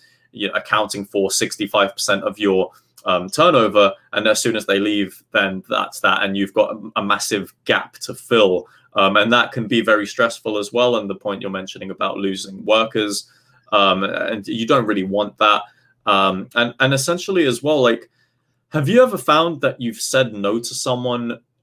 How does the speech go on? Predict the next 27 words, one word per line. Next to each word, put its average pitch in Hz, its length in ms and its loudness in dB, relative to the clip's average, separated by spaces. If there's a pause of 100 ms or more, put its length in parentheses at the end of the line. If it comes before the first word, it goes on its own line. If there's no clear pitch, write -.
just - 420 -2
because 113 800 -2 (360)
of 107 640 4
the, 98 760 0
the 117 80 -4
kind 107 300 -2
of 98 220 -10
demands, 107 680 0
like, 98 240 0
even 117 340 0
before 113 680 0 (260)
you 127 180 -2
hire 127 240 2
them 131 160 -2
as 123 100 -4
a 123 60 -4
client? 143 300 -2
'Cause, 127 180 0
I 131 80 2
mean, 120 320 -2 (280)
you 131 120 0
know, 107 140 4
I've, 165 400 2
I've 165 220 2
had 135 180 0
cases 113 460 -2
where 101 380 4